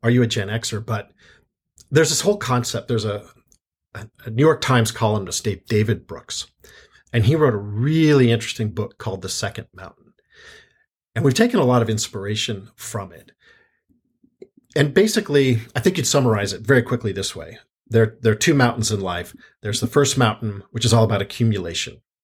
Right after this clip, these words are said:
I accumulate, uh, a family, a career, uh, responsibilities, material possessions, and so forth.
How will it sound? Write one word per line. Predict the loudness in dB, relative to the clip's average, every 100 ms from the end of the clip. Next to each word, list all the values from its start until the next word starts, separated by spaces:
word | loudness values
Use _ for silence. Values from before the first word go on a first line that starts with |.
| _ -12
I |
accumulate, | -8 -2 2 4 2 0 -4 -20 -20 -20 -20 -20 -20 _ -20 -20 _ _
uh, | -20 -20 -20 _ -16
a |
family, | 0 2 2 0 -2 -6 -14 _ _
a | -16
career, | -4 2 4 4 4 0 -6 -14 _ _ _ -16
uh, | -16 -10
responsibilities, | -4 0 0 2 2 4 2 0 -4 -6 -4
material | -2 -2 0 0 -2
possessions, | -4 -2 -2 -2 -6 -10 -8
and | -6 -4
so | -6
forth. | -8 -14 -16